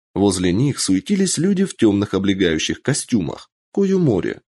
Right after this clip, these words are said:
легкие разведчики и снайперы из скрытого селения скалы. Воздушное прикрытие дирижабля страны камней, снаряженного для перевозки принца Юидая в столицу горной империи.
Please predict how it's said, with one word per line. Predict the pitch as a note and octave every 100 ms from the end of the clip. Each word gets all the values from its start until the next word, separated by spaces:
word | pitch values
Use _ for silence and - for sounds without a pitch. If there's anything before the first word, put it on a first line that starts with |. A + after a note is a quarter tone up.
| -
легкие | A2+ A3 - F#3 F3
разведчики | D3 B2 C3 - E3 D3+
и | C3+
снайперы | C3 D#3+ D#3 C#3+
из | C3
скрытого | - G2 F2+ F#2
селения | F2 F#2+ E2+ D#2 D#2
скалы. | - - B2 G#2+ B1+ _ _ _ -
Воздушное | F2+ A#2+ G3 A3+ G3+ F#3
прикрытие | D3+ D3 F#3 D#3+ B2
дирижабля | A#2 A2 A#2 A2+ G#2
страны | - G2+ F#2+ E2+
камней, | G#2+ B2 A#2+ A#1+
снаряженного | - E2+ E2 F#2 E3+ F3 D#3 C#3+
для | G#2
перевозки | - G2 B2 F#3+ - F3
принца | - F#2 E2+ E2+
Юидая | E2+ D#2+ D2 B2 G#2+ A#1+
в |
столицу | - F#2+ E3 G3 - D3+
горной | G#2 E2+ E2+ E2
империи. | G#2+ C3 D#3 B2+ E2 A#1+